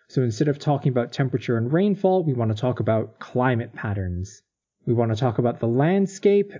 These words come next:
and we want to talk about the community of organisms that live in that area. So of course, climate is weather patterns over long periods,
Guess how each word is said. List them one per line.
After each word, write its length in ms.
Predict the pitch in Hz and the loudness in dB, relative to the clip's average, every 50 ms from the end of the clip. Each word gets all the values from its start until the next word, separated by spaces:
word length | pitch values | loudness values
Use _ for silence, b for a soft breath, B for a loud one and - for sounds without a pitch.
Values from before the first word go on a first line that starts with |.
| _ - | _ -2
and 400 | 147 143 143 151 147 147 147 143 - - | 0 2 2 2 2 2 0 0 -2 -2
we 140 | - 131 131 | 0 0 2
want 140 | 135 131 131 | 2 0 -2
to 20 | |
talk 240 | 127 - 135 127 - | 0 0 -2 0 0
about 440 | 131 117 131 127 123 123 - - - | 0 0 2 2 0 0 -4 -4 -2
the 200 | 139 127 127 117 | 0 0 0 0
community 760 | - - - 127 120 117 123 131 151 160 165 160 151 160 160 175 | -4 -4 -2 0 2 2 4 4 4 4 2 2 2 2 0 2
of 160 | - 131 110 107 | 0 -2 -2 0
organisms 680 | 120 120 120 127 123 120 110 110 120 110 113 110 107 | -2 -2 -2 -2 -2 -2 0 0 0 0 0 0 -2
that 180 | - 113 107 110 | -2 -2 -2 0
live 380 | 107 107 117 123 113 107 107 - - | 0 2 2 2 0 0 -4 -6 -6
in 180 | - 110 101 104 | -6 -4 -2 -2
that 200 | 104 101 98 - | -2 -4 -4 -4
area. 500 | - 110 107 104 98 87 85 85 92 98 - _ _ _ _ _ _ _ _ | -2 0 0 0 0 -2 -4 -6 -8 -10 -12 _ _ _ _ _ _ _ _
So 160 | _ - 143 | _ 0 0
of 120 | 131 123 - | 0 0 0
course, 300 | - 156 143 127 110 - _ _ - | 0 0 0 0 0 -4 _ _ -12
climate 500 | - - 180 196 220 233 214 202 196 - | -4 -2 0 2 2 2 2 2 2 2
is 160 | 147 123 120 | 0 0 2
weather 300 | 120 151 165 185 202 185 | 2 2 4 4 2 0
patterns 520 | - - - 123 123 131 139 170 185 180 - | 0 -2 -2 2 2 4 4 2 2 0 0
over 240 | - 143 120 135 127 | 0 0 2 2 0
long 400 | 113 107 113 127 127 127 131 127 | 2 2 2 2 2 2 0 -2
periods, 640 | 107 - - 120 110 110 113 127 151 180 175 - - | -2 0 0 2 2 2 2 2 0 0 -2 -6 -20